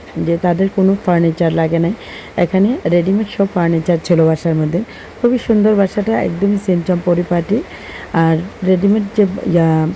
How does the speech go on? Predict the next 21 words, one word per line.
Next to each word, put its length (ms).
মানে, 180
ফার্নিচারগুলা, 800
এগুলা, 340
মানে, 220
অ্যাটাচড 680
ছিল 220
একদমই, 480
আহ, 200
ইয়ার 160
সাথে, 320
অর্থাৎ 300
ওয়ালের 280
সাথে। 520
খুবই 180
সুন্দর। 380
তারপর 320
ভাবির 300
ছোট 260
ছোট 160
বাগানগুলা 600
দেখছিলাম, 500